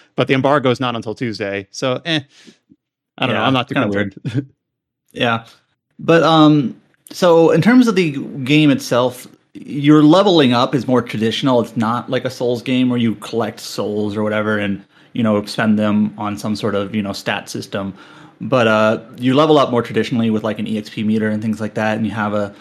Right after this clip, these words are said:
Speaker 2: a skill tree with your six different weapon types,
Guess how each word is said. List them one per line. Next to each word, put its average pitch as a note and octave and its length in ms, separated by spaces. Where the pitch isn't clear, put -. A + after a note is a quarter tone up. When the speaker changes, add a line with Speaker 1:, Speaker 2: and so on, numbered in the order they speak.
Speaker 2:
a A#2+ 100
skill F#3 320
tree D#3+ 320
with D#3 160
your D3 100
six - 280
different D3 260
weapon C3 240
types, B2+ 400